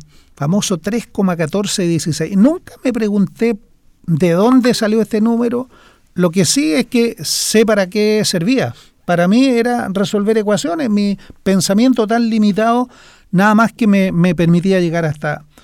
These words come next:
eso. Pero ocurre de que este es un número muy importante en la historia y hoy hemos invitado a un destacadísimo académico de mucha trayectoria en nuestra universidad, un muy buen amigo, también gran colaborador de la radio, porque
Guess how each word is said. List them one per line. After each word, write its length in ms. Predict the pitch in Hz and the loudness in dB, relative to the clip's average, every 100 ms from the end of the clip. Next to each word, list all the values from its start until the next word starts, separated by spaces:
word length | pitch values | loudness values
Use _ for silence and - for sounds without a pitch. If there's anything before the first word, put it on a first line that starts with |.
| - - | -20 -14
eso. 200 | 147 156 | -8 -4
Pero 160 | 170 240 | 0 0
ocurre 480 | 262 311 202 202 208 | 2 2 4 2 0
de 180 | 170 196 | -2 0
que 120 | 202 | -2
este 180 | 180 156 | -2 -2
es 100 | - | 0
un 120 | 170 | 2
número 240 | 185 190 | 2 0
muy 180 | 180 190 | 0 0
importante 1000 | 175 151 160 151 - 226 262 254 262 254 | -2 -2 -4 -4 0 2 2 0 -4 -4
en 280 | 220 233 220 | -4 -4 -4
la 120 | 202 | -4
historia 600 | 180 - - 139 135 135 - | -6 -8 -6 -4 -4 -6 -2
y 160 | 175 | 0
hoy 200 | 214 262 | 2 0
hemos 220 | 233 208 | 0 0
invitado 540 | 185 165 156 185 202 220 - - | 0 -2 -2 0 -2 -4 -14 -14
a 80 | - | -4
un 120 | 175 | -2
destacadísimo 680 | 196 185 185 160 160 220 202 | 0 -2 -2 -2 -2 -2 -2
académico 800 | 170 156 143 156 180 190 - 196 | -2 -2 0 0 0 -2 -4 -4
de 80 | 156 | -2
mucha 300 | 165 196 226 | -2 -2 -6
trayectoria 640 | 202 160 147 147 185 160 | -4 -4 -4 -4 -4 -2
en 40 | 151 | -4
nuestra 240 | 160 165 | -4 -4
universidad, 680 | 143 143 143 - 151 170 175 | -4 -2 -4 -6 -6 -6 -4
un 80 | 160 | -4
muy 280 | 156 175 185 | -2 0 -2
buen 200 | 175 170 | -2 -2
amigo, 400 | 170 196 208 202 - - _ _ | -2 0 -2 -6 -10 -20 _ _
también 320 | - 175 247 | -2 2 4
gran 180 | 214 262 | 4 4
colaborador 580 | 254 269 233 196 180 214 | 2 2 2 2 2 0
de 100 | 208 | 0
la 140 | 175 | 0
radio, 400 | 143 185 143 113 | 0 2 0 -4
porque 340 | 127 185 180 | -10 -10 -8